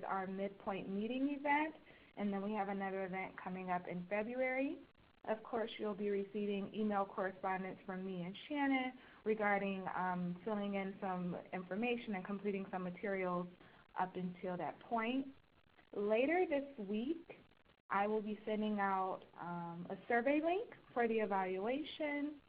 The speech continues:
And with that servo-, survey link, there will also, also be a link to join the online communities for both the mentees and mentors. And with that as well,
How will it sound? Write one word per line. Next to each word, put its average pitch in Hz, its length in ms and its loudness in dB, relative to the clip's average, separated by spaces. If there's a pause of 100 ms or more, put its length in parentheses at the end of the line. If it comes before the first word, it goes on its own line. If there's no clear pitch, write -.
(140)
And 247 160 4
with 359 200 2
that 370 160 6 (120)
servo-, 202 360 0 (180)
survey 214 360 2
link, 180 440 -4
there 220 140 2
will 220 180 4
also, 269 400 0 (260)
also 240 420 0
be 220 180 2
a 262 60 2
link 285 380 -2
to 226 60 -2
join 208 400 0
the 190 80 0
online 214 500 0
communities 226 600 0 (640)
for 240 140 4
both 226 280 4 (100)
the 214 60 -2
mentees 208 680 -2
and 202 100 0
mentors. 196 640 0 (1600)
And 226 220 2
with 262 220 4
that 233 220 8
as 220 180 2
well, 208 440 4